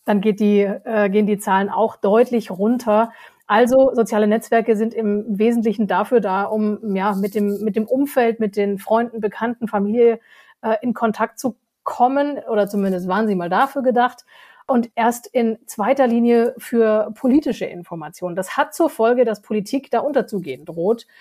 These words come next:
beziehungsweise dass es eben spezifische Räume gibt für Politik, die dann wiederum, ja, sich vielleicht auch ein Stück weit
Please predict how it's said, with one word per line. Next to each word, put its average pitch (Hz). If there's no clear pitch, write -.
beziehungsweise 233
dass 214
es 233
eben 226
spezifische 247
Räume 240
gibt -
für 254
Politik, 277
die 247
dann 277
wiederum, 247
ja, 220
sich 208
vielleicht 262
auch 240
ein 254
Stück -
weit 214